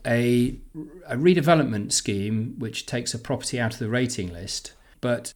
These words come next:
which after substantial redevelopment the property is brought back into rating, is specifically excluded. Why? That doesn't make any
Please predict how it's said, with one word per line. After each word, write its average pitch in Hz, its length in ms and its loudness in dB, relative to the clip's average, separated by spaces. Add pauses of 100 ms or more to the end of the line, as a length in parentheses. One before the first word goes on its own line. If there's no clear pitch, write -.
which 131 220 -6
after 127 280 0
substantial 139 720 2
redevelopment 120 800 4
the 113 60 -6
property 117 320 -2
is 107 60 0
brought 113 280 2
back 127 240 2
into 104 240 -2
rating, 110 480 -2
is 104 320 -4
specifically - 840 -2
excluded. 107 680 -2 (680)
Why? 104 520 0 (400)
That 131 220 0
doesn't 110 240 0
make 107 260 -2
any 104 240 -4